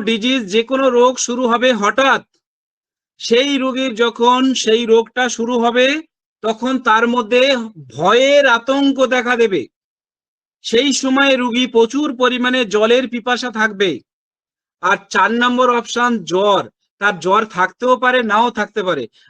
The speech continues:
আপনি শুধু এই তিনটে জিনিস জেনে রাখবেন, হঠাৎ শুরু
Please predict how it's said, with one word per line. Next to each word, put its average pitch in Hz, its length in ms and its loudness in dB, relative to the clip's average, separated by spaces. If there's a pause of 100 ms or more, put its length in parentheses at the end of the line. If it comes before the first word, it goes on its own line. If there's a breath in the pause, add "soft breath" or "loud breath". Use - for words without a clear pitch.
আপনি 208 420 -4
শুধু 226 280 -8
এই 214 340 -2
তিনটে 277 580 0
জিনিস 262 260 -2
জেনে 233 260 -2
রাখবেন, 214 380 -2 (440)
হঠাৎ 233 440 0
শুরু 277 220 -4